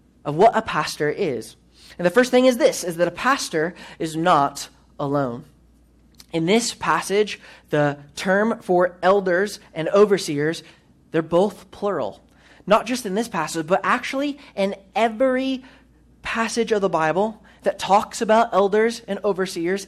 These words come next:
every single one in the New Testament is always in the context of plurality. There is not one single passage that talks about just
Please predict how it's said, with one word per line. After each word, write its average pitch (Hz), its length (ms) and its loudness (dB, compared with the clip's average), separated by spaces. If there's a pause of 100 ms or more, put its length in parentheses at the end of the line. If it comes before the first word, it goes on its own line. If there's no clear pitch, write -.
every 262 580 0
single 240 460 0
one 214 280 4
in 156 100 -4
the 160 60 -4
New 180 100 -4
Testament 160 480 -8 (160)
is 180 180 -6 (160)
always 139 560 0 (180)
in 143 60 -10
the 139 80 -8
context 135 440 -6
of 131 160 -12
plurality. 117 460 -12 (720)
There 208 120 4
is 202 100 4
not 202 220 4
one 214 500 0
single 208 320 -4
passage 175 540 -8
that 143 100 -4
talks 160 300 -4
about 151 240 -4
just 151 240 -6